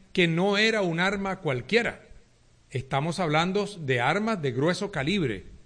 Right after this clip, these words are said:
de destrucción masiva. Estamos hablando de armas que no la tiene cualquier persona. Son armas de uso privativo de las fuerzas militares y de la Policía Nacional.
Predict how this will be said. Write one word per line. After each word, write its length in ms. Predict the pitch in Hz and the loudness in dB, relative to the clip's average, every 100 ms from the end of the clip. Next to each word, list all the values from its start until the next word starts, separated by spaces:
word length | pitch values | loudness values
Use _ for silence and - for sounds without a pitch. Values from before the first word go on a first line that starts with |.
| - - - - - | -20 -20 -20 -14 0
de 160 | 160 | 2
destrucción 680 | 165 - 151 143 185 196 208 | 2 0 -2 -2 0 0 0
masiva. 680 | 185 - 240 202 101 82 - _ _ _ _ - - - | -2 -2 -2 -2 -4 -8 -18 _ _ _ _ -20 -14 -6
Estamos 480 | 120 - 127 180 202 | -4 2 2 2 2
hablando 480 | 156 147 190 208 | 4 4 4 2
de 100 | 175 | 4
armas 560 | 147 175 208 220 - - - - - | 4 2 0 -4 -6 -14 -20 -20 -4
que 160 | 175 156 | 0 2
no 220 | 151 202 | 4 4
la 180 | 240 - | 2 2
tiene 320 | 190 233 247 | 0 0 0
cualquier 400 | 180 143 180 190 | -2 0 0 -2
persona. 480 | 190 156 226 175 92 - - - - | -2 -2 -2 -2 -4 -12 -20 -20 -20
Son 320 | - - 170 170 | -4 2 2 4
armas 360 | 214 240 240 | 2 2 -2
de 120 | 160 | 2
uso 320 | 143 196 220 202 | 2 2 -2 -2
privativo 580 | 175 139 139 196 226 | 0 0 0 -2 0
de 80 | 190 | 2
las 120 | 123 | 0
fuerzas 300 | 160 175 190 | 0 -2 -2
militares 640 | 151 131 123 143 214 233 202 | 0 0 0 2 2 2 0
y 80 | |
de 140 | 165 143 | 0 2
la 220 | 139 - | 0 0
Policía 600 | 202 226 208 - 214 196 | 0 2 -2 -4 -2 0
Nacional. 760 | 180 180 185 180 151 90 - | 0 0 2 4 4 0 -10